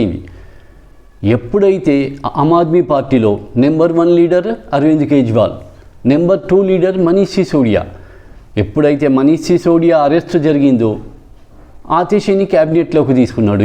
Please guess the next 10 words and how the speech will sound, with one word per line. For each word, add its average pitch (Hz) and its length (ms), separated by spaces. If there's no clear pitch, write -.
At 156 100
present 190 460
ఆతిషి 156 340
పద్నాలుగు 139 580
శాఖలను 147 480
నిర్వహిస్తాంది, 101 680
పద్నాలుగు 160 640
శాఖలను 170 460
ఒక్కదే 175 520
నిర్వహిస్తాంది. 139 720